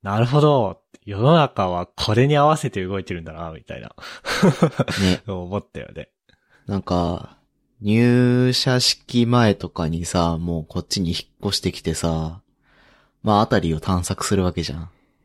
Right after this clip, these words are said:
Speaker 1: うん。
Speaker 2: あ、なんか桜咲いてんだけど、と思って。
Speaker 1: あ、なるほどな。
Speaker 2: <laughs> 普通にびっくりするよね。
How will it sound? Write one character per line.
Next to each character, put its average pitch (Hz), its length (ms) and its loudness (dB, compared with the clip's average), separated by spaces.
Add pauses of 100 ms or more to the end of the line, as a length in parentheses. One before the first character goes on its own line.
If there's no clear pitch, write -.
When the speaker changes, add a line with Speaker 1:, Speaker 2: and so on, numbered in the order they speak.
(200)
Speaker 1:
う 95 60 -10
ん。 90 260 -10 (420)
Speaker 2:
あ、 82 120 -8
な 85 120 -4
ん 110 40 -4
か - 100 -10
桜 123 360 -2
咲 131 160 0
い - 40 -6
て 143 100 2
ん 117 40 2
だ 78 120 -2
け 78 80 -6
ど、 - 140 -6
と - 120 -14
思 85 120 -10
っ - 140 -20
て。 - 320 -14 (1040)
Speaker 1:
あ、 - 320 -6
な 90 80 -16
る 87 60 -12 (140)
ほ 101 60 -10
ど 95 120 -12
な。 95 200 -12
Speaker 2:
<laughs> 110 40 -10
普 - 120 -16
通 143 160 2
に 123 80 2
び 110 120 0
っ - 60 -6
く 123 120 2
り 98 60 2
す 85 120 -4
る 73 80 -8
よ 62 140 -8
ね。 - 240 -14